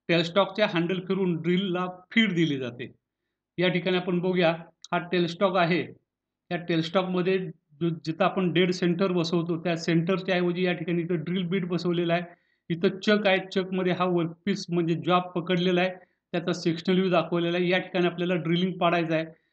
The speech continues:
त्यावेळी हा job इथं rotational मोशनमध्ये फिरतोय या स्पीडमध्ये आणि त्या ठिकाणी ड्रिल bit हे स्थिर आहे, परंतु drill बीटला पुढं पुढं सरकवायची गती टेलस्टॉकच्या पाठीमागची lever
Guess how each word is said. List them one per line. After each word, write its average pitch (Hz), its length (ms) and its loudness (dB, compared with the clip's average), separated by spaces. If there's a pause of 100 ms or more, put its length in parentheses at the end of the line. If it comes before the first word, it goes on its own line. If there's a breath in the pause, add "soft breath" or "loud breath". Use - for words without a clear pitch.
(180 soft breath)
त्यावेळी 202 420 2 (420)
हा 202 180 -2 (220)
job 214 280 2
इथं 208 240 0
rotational 190 480 -2
मोशनमध्ये 170 540 0
फिरतोय 160 440 -4 (420)
या 160 140 2
स्पीडमध्ये 160 600 2 (500)
आणि 160 120 0
त्या 180 160 2
ठिकाणी 202 380 2 (280)
ड्रिल 190 440 0
bit 220 240 0
हे 220 80 0
स्थिर 233 380 2
आहे, 151 140 4 (600)
परंतु 196 280 0
drill 202 280 0
बीटला 214 180 4
पुढं 220 340 2
पुढं 233 200 0
सरकवायची 185 460 -2
गती 175 340 0 (320)
टेलस्टॉकच्या 175 480 0
पाठीमागची 170 680 0
lever 180 320 6